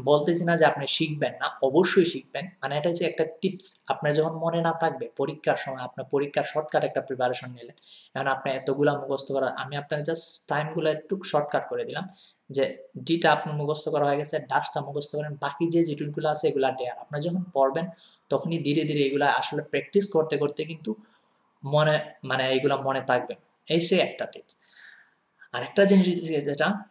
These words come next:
যে গ্রামাটিকের ক্ষেত্রে এক্সামের আগে আমি যে জিনিসটা করতাম সেটা হচ্ছে আমি যে গ্রামাটিক রুলগুলো আমি খুব ভালোভাবে ইউজ করতে জানি,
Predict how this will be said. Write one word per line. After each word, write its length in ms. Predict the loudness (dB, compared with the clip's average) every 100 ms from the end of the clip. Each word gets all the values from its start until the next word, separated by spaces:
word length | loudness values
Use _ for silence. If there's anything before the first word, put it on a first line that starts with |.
| -4
যে 140 | -4
গ্রামাটিকের 600 | -2 -2 -2 -2 -4 -6
ক্ষেত্রে 320 | -8 -12 -14 -18 _ _ _
এক্সামের 520 | -10 0 0 2 2
আগে 240 | 0 -4 -8
আমি 280 | -6 -4
যে 140 | -2 -2
জিনিসটা 360 | -2 -6 -6
করতাম 420 | -10 -12 -10 -10 -6
সেটা 300 | -4 -2 -2
হচ্ছে 200 | -2 -6
আমি 280 | -8 -10 -12
যে 220 | -4 0 0
গ্রামাটিক 520 | 0 -4 -4 -4 -4
রুলগুলো 360 | 0 2 6 4
আমি 180 | 4 -4 -4
খুব 220 | -4 0
ভালোভাবে 480 | 4 6 8 6 4 2
ইউজ 280 | 0 0
করতে 300 | -6 -8 -6 -10
জানি, 180 | -12